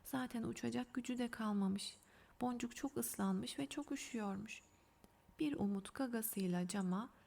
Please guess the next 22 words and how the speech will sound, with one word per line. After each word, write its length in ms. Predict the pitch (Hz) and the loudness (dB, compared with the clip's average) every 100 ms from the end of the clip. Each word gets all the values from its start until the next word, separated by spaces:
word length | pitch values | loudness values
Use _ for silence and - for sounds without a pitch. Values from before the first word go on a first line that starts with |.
| - | -8
tık 260 | - 277 - | -4 -4 -2
tık 240 | 277 - | -4 -2
tık 440 | - 277 269 - - | 0 2 2 -4 -4
yapmış. 520 | 202 196 - 196 - - - - - - - - | -2 -2 -2 -4 -4 -12 -20 -20 -20 -20 -14 -6
"İnşallah 580 | 277 - 220 196 196 196 | -6 -2 0 2 0 0
beni 260 | 220 214 202 | -2 0 0
duyup 280 | 196 233 | -2 -4
içeri 340 | 262 - 262 262 | -8 -4 0 0
alırlar. 580 | 247 220 190 185 185 - - - - - | 0 0 2 2 0 -4 -20 -20 -10 -6
Yoksa 360 | 240 - 226 | -4 -4 0
burada 300 | 226 220 214 | 2 2 0
soğuktan 640 | 214 - 226 220 233 240 | 0 0 0 -2 -4 -2
donacağım." 640 | 247 240 233 226 220 202 190 | 0 0 -2 -2 0 2 2
demiş. 380 | 190 - - - - - - - - - - - | 0 -2 -8 -12 -20 -20 -20 -20 -20 -20 -20 0
O 80 | 311 | 0
sırada 380 | - 202 202 254 | 2 0 2 0
perde 380 | 285 285 277 | 0 0 2
açılmış. 580 | 220 202 190 175 185 - - - - - | 0 0 0 2 0 -2 -12 -20 -20 -16
Küçük 360 | - 330 302 - | -8 -2 -2 0
bir 100 | 202 | 0
erkek 440 | 233 226 - 214 | 2 -2 -4 -8
çocuk 400 | - 180 233 - | -6 -4 -4 -8